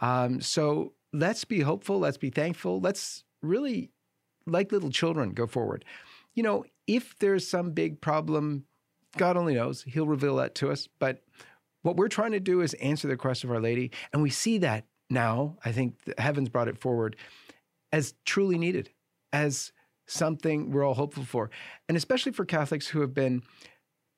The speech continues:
have a childlike faith, I think the promise of Our Lady that the world will be given a period of peace, um, will be, will know that,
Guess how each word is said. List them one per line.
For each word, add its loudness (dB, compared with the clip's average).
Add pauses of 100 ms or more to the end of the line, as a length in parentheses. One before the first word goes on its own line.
(300)
have 0
a 0
childlike 0
faith, 0
I 0
think -4
the -2
promise -2
of -4
Our 0
Lady 0
that -4
the -2
world -2
will -2
be -4
given -2
a -6
period -2
of -6
peace, -8 (640)
um, 0 (1300)
will 2
be, 0
will 4
know 0
that, -4